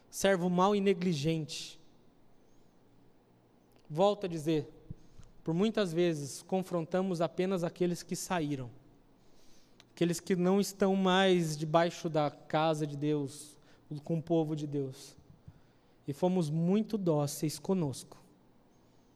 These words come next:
estando aqui ano após ano, mês após mês, culto após culto, com o coração totalmente distante, totalmente frio. Tenta puxar na tua memória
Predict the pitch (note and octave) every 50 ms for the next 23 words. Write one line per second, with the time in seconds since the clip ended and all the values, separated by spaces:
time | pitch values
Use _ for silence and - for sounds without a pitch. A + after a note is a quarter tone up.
0 | _ - - - _ _ - - - C#3 - - - F3+ F3+ F3 F3 E3 - -
1 | F#3+ F#3 F3 F3 G3 A3 A3+ G#3+ - - G3+ G3+ F#3 E3 D3 D#3+ D#3+ E3 E3 D#3+
2 | D3+ D3 D#3 E3+ G3 G3+ F3+ G3 F#3+ G3 F#3+ F3 E3+ D#3 D#3+ D#3 D#3 D#3 D3+ D3+
3 | D3 - - - F3 F#3 G#3+ G#3+ - G3 F3+ - F#3 F3 - - - - D#3 D3+
4 | D3 - - - - - - - - - _ _ - - _ _ - - _ _
5 | _ _ - E3 D#3+ D3+ - E3+ E3 E3 D#3 - - E3+ E3 D#3+ - - F#3 F3
6 | - - F3+ E3 D#3+ E3 E3 - - D3 C#3+ D3 - - - - - A#2+ A2 G2+
7 | - - - - - D#3 C#3+ - D#3+ D3+ D3+ D3 C#3+ - - - - - C3 C3
8 | A#2+ - - - - - - _ _ _ _ _ _ _ _ _ _ _ _ _
9 | _ _ _ _ _ _ _ _ _ _ _ _ _ - G3+ G#3 G#3 A#3+ G#3+ -
10 | - G#3 - - G#3+ G#3 G#3 G#3 - G#3+ G3+ G3+ F#3+ E3+ E3+ F3+ F#3 F#3 E3 D3+
11 | C#3+ C3+